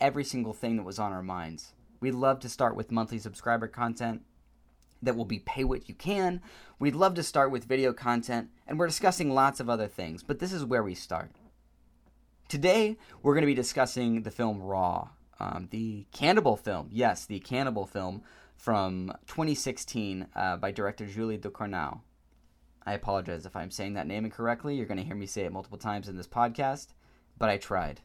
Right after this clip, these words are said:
I promise I tried. This podcast is mainly just going to deal with one slice of the Raw film. And there's clearly other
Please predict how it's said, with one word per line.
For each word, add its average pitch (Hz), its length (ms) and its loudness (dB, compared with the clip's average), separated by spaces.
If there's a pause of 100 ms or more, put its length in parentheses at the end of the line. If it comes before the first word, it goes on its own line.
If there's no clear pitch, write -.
(200)
I - 60 -10
promise 98 400 -4
I 92 80 -6
tried. 78 360 -8 (1300)
This 196 160 6
podcast 165 800 4
is 123 300 2 (100)
mainly 196 440 4
just 165 180 -6
going 156 220 0
to 131 60 0
deal 127 240 4
with 110 200 0
one 143 380 2
slice 113 800 2 (320)
of 101 400 2 (360)
the 113 180 -2
Raw 107 460 6
film. 82 500 -6 (340)
And 139 140 2
there's 151 220 0 (160)
clearly 185 400 4
other 120 580 4